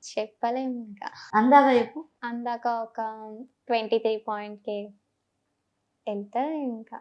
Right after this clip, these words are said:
Speaker 1: ఎక్కువనే.
Speaker 2: ఓకే, వెళ్ళిపిస్తా అయితే ఇంటర్వ్యూ.
Speaker 1: మ్మ్.
Speaker 2: చూడండి వ్యూవర్‌షిప్ ఎంత వెళ్తుందో మరి. ఓకే, ఎక్కడ ఉండేది మీరు?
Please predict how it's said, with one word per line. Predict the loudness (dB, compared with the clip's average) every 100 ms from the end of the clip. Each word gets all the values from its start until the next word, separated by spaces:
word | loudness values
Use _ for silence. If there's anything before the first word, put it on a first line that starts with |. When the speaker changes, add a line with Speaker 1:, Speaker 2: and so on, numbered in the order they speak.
| _ _ -8
Speaker 1:
ఎక్కువనే. | -8 -6 -6 -6 _ _ _ _ -8
Speaker 2:
ఓకే, | -6 -4 -6 -8 _ 2
వెళ్ళిపిస్తా | 6 6 4 2
అయితే | 2 0
ఇంటర్వ్యూ. | -4 -6 -8 -8
Speaker 1:
మ్మ్. | -10 -8 -8 -4
Speaker 2:
చూడండి | 0 0 0 0
వ్యూవర్‌షిప్ | 0 0 -2 -2 -2
ఎంత | -2
వెళ్తుందో | -4 -2 -4
మరి. | -2 -2 0 4 4 2 -2 -2 -4 -6 -16 _ _ _ _ _ 2
ఓకే, | 4 4 2 0
ఎక్కడ | 4 8 8
ఉండేది | 8 8 6
మీరు? | 6 2